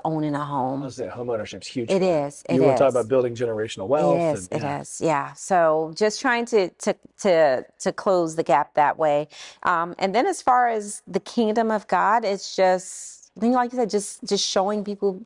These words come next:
Speaker 1: how we live. Um, it's not me just preaching to everyone that, "Hey, I'm a Christian." It's,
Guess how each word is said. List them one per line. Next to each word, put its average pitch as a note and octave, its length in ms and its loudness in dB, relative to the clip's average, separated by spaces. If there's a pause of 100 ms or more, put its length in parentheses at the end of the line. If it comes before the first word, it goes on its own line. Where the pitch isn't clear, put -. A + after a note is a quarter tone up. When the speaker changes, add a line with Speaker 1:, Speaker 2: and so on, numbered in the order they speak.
Speaker 1:
how F#3 220 -2
we F3+ 180 -2
live. F3 540 0 (500)
Um, E3+ 420 -2 (140)
it's - 240 -2
not F3+ 260 -2
me F3 160 -2
just E3 240 -8
preaching F3+ 460 -4
to E3+ 100 0
everyone E3+ 400 -2
that, D#3+ 300 4
"Hey, A3 400 2
I'm G3+ 160 0
a A3+ 40 -8
Christian." D#3+ 600 -2
It's, - 460 -2